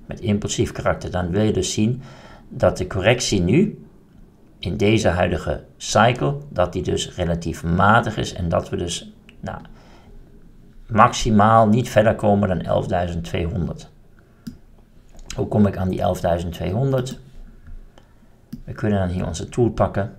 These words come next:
Kijk, vijfenveertig, vijftig procent is, zeg maar, deze zone,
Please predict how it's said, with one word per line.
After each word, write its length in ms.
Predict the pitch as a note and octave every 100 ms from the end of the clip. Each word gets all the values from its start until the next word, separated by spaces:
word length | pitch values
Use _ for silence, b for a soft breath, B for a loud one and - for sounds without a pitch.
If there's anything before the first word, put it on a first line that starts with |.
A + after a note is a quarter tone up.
| - -
Kijk, 260 | - - - - - _ -
vijfenveertig, 800 | - G#2+ G2 F#2+ G2 E2+ G2 - - - - -
vijftig 460 | - G2 E2 E2+
procent 500 | - - G#2+ F#2+ - b b b b b
is, 180 | - -
zeg 120 | E2+
maar, 120 | E2
deze 300 | E2+ A#2+ A2+
zone, 480 | G#2+ G#2+ G2+ G2+ G2